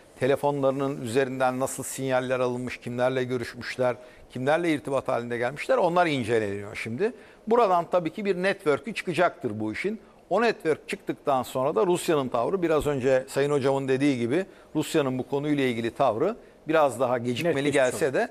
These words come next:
Speaker 1: daha etkin bir şekilde gelecektir. Fakat şunu söyleyeyim, yani değerlendirmenin içerisinde Rusya önümüzdeki süreç içerisinde daeş saldırıları ile ilgili enteresan görüntülere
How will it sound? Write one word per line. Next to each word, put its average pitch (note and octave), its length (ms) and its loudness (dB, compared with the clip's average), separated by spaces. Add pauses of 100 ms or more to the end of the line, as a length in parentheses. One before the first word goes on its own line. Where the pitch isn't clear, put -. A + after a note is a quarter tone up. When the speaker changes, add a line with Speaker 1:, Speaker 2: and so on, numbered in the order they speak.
(340)
Speaker 1:
daha E3+ 220 4
etkin F3 360 -4
bir D3+ 40 -6
şekilde C#3+ 360 -4
gelecektir. B2 720 -4
Fakat D#3+ 280 0
şunu F#3+ 220 -6
söyleyeyim, G#3+ 420 0 (300)
yani B2+ 300 0
değerlendirmenin B2+ 840 0
içerisinde B2+ 720 -4 (420)
Rusya A3 360 2
önümüzdeki E3 640 -2
süreç - 400 -4
içerisinde C#3+ 720 -2 (400)
daeş F#3+ 300 4
saldırıları D#3 720 -2
ile F3 220 -4
ilgili D3 340 -2
enteresan D#3 920 0
görüntülere C#3 640 2